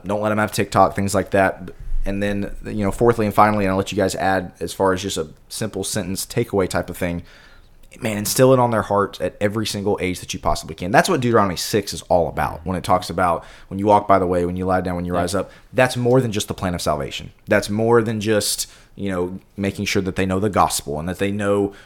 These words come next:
Speaker 1: what it means to be baptized. It's all of these things. And so
Speaker 2: Yep.
Speaker 1: that is, I'll be honest, probably the most intimidating thing to me about raising kids is that there is such a fine line between sheltering them too much versus exposing them to too much. And so,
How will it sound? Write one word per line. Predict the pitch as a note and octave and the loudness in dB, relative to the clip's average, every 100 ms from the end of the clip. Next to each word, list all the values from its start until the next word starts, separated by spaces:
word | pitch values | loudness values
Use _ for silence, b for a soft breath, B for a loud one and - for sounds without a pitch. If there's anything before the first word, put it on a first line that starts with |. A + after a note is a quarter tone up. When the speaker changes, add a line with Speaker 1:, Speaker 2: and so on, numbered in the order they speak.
| B | B
Speaker 1:
what | G2 | 2
it | G#2+ | 2
means | A2+ A2 | 0 -2
to | A#2 | 0
be | |
baptized. | G2+ F#2 - D2 C2 - | 4 4 2 -2 -4 -4
It's | A2+ - | -6 0
all | A2 C3 C#3 | 4 6 6
of | A#2 | 4
these | G#2+ G#2 - | 0 -2 -2
things. | G2 E2 E2+ F2+ | -2 -4 -8 -6
And | G2 | -4
so | - G#2+ G2+ G2+ B B | 2 2 2 0 B B
Speaker 2:
Yep. | - - | -14 0
Speaker 1:
that | A2+ D#3+ | 6 8
is, | B2 - - | 8 4 0
I'll | G2 | 2
be | A2 | 4
honest, | F#2+ F2+ - | 2 2 4
probably | A#2 A2+ | 6 6
the | F#2 B2+ | 2 2
most | C3+ B2 - | 4 4 2
intimidating | G#2+ F#2 A2+ B2 A#2+ A2 G2+ | -6 -6 -4 2 2 2 -4
thing | A2+ A2 G#2 | -4 -4 -4
to | G#2 | -4
me | G2 B2 A#2 F#2 | -2 0 0 0
about | F#2+ G2 G2 F2 | 2 4 4 4
raising | B2 F3 G#2+ D#2 | 2 0 -4 -8
kids | - C#2 C#2 - | -8 -10 -8 -4
is | G2+ G2 | -4 0
that | G#2+ G2 B B - | 0 0 B B -2
there | A2+ | 2
is | A#2+ F3 | 2 2
such | - G#2+ G#2 | 2 2 0
a | |
fine | - F#2+ F#2 | 0 0 0
line | F2 E2+ E2+ | 0 -2 -2
between | E2+ - G2 F2+ F2 - b | -6 -6 -4 -4 -6 -10 b
sheltering | - - B2 B2 B2 A2+ | -6 4 4 4 2 0
them | G#2+ | 0
too | - A2 | 0 2
much | G#2+ G#2 - | 4 2 2
versus | G2+ G2+ A2 | -2 -2 -6
exposing | - - C#3+ C3+ G#2+ F#2 | -6 0 4 4 2 -4
them | E2+ E2 | -4 -6
to | D#2+ | -8
too | E2+ E2 | -6 -6
much. | B1+ A1 | -6 -6
And | F#2 | -6
so, | - G#2+ G2 | 4 6 6